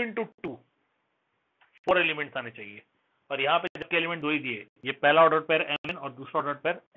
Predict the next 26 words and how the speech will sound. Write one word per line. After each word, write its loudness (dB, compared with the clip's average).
N -12
M, -16
तो -16
हमें -6
दो 6
और 8
order 2
pair -2
चाहिए, -10
तो -16
उसमें -14
एक 0
order 4
pair 0
आपका -4
ये -4
है -10
M -8
M -4
और -14
दूसरा -6
है -8
N -6
N। -16
ओके, -6
क्लियर? -4